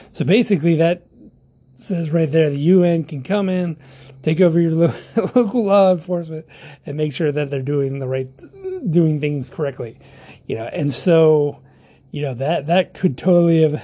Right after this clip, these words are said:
happened here if, uh, you know, the right person was in charge and said, "Hey, come on in, U N." And I'm, I'm gonna go back through and look real quick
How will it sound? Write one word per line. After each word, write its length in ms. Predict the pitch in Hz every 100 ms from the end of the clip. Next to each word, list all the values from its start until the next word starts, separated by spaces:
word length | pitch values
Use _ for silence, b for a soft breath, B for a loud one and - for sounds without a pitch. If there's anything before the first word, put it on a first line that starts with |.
| B
happened 420 | 226 196 156 147
here 520 | 123 247 233 180 165 - B B B B -
if, 400 | 160 165 165 -
uh, 680 | 294 180 156 143 139 131 139 - _
you 100 | 180
know, 140 | 147
the 100 | 127
right 240 | 127 160 156
person 300 | 175 160 156
was 120 | 147
in 140 | 135
charge 340 | 131 151 147 139
and 140 | 123
said, 360 | 123 147 131 B B B B
"Hey, 180 | - 135
come 200 | 123 156
on 120 | 156
in, 200 | 160 160
U 200 | 156 170
N." 300 | 170 170 139 B B B -
And 140 | 156
I'm, 260 | 180 185 240
I'm 160 | -
gonna 120 | 214 233
go 120 | 208
back 200 | 185 165
through 320 | - 196 175
and 80 | 160
look 140 | 170
real 180 | 156 151
quick 200 | -